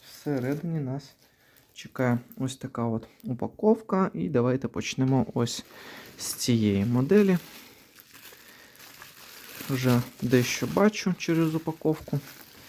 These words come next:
А саме логотип Шуко. І це в нас ось такий от Mercedes S L S A M G Coupé в, е, лівреях Гульф.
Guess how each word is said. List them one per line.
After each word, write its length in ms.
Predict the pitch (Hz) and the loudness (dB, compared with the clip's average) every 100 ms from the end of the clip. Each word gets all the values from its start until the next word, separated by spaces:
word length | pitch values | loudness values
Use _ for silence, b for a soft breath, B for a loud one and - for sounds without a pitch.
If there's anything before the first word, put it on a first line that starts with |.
| B B B B B | B B B B B
А 160 | - | -8
саме 500 | 123 - 185 180 175 160 - | -6 -2 0 2 2 0 -4
логотип 540 | - 165 139 139 120 - | 0 2 2 2 -4 -6
Шуко. 540 | - - 220 190 190 - - B B B B - | -2 0 0 0 -2 -6 -20 B B B B -6
І 140 | 185 | -4
це 280 | 185 - 156 | -4 0 2
в 80 | 143 | 2
нас 320 | 135 131 - | 0 -2 -6
ось 220 | 135 135 | -2 -2
такий 300 | - 127 127 | -4 -10 -4
от 200 | 113 107 - _ | -2 -4 -8 _
Mercedes 680 | 131 135 131 - 127 110 - | 0 2 0 0 0 0 -2
S 300 | 131 123 - | -6 -6 -4
L 80 | 117 | 0
S 320 | 113 - - - | 0 -2 -8 -4
A 240 | 113 117 | 0 2
M 160 | 120 117 | 2 0
G 200 | 107 110 - | -2 -4 -12
Coupé 540 | - 113 _ - 208 214 B B B B B 139 | -14 -14 _ 0 0 0 B B B B B -14
в, 300 | 127 135 170 | -4 2 4
е, 260 | 190 190 190 _ _ _ _ _ _ _ 123 120 117 | 4 2 -2 _ _ _ _ _ _ _ -6 -2 0
лівреях 840 | 117 120 123 135 139 - - - - | 0 0 4 4 4 0 -12 -18 -10
Гульф. 300 | 123 117 110 | -4 -4 -4